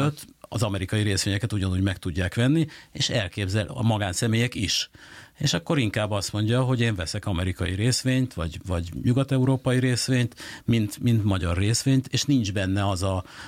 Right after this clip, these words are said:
az a nagy nemzettudat, hogy én nekem feltétlenül magyar részvény kell, hogy legyen.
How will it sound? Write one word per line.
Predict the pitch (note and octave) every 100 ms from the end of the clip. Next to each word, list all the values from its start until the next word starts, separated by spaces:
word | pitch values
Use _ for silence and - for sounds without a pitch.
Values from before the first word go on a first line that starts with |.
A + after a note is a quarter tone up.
| -
az | A2 F#2
a | G2 G2 F#2+ - _ _
nagy | A#2 G2+ F#2 G2 - - -
nemzettudat, | - A#2 G2 F#2+ - F#2+ G2 -
hogy | G2+
én | F#2+
nekem | F#2+ F2 F2+
feltétlenül | - F2+ - F2 F#2+ F#2
magyar | F2+ D#2+
részvény | F#2 E2 F#2 F2
kell, | F#2+
hogy | F#2 F#2
legyen. | F#2+ B2 C#3+